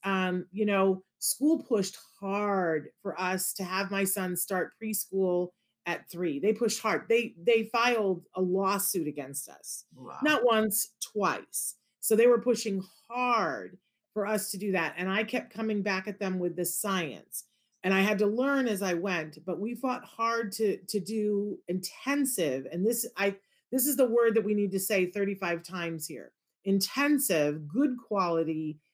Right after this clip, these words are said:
Speaker 1: A B A in our home. We were lucky enough to do it with the Center for Autism and Related Disorders,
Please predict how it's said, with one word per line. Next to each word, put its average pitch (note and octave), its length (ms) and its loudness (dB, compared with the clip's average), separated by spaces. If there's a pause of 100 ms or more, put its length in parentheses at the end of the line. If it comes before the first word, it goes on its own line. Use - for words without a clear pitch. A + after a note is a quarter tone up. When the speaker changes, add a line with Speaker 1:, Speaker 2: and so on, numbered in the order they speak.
(220)
Speaker 1:
A A3+ 160 4
B G#3+ 220 2
A F#3 220 4
in F#3+ 240 0
our G3+ 140 2
home. F3+ 400 -2
We A#3 180 0
were C4 140 4
lucky G#3+ 340 0
enough F#3+ 260 -2
to G#3 100 -8
do F#3+ 220 -2
it - 120 -2
with F#3+ 120 -2
the F3+ 60 -6
Center F3+ 300 -4
for F#3 140 -8
Autism E3+ 440 -4
and E3 100 -6
Related D#3+ 360 -4
Disorders, D#3 680 -6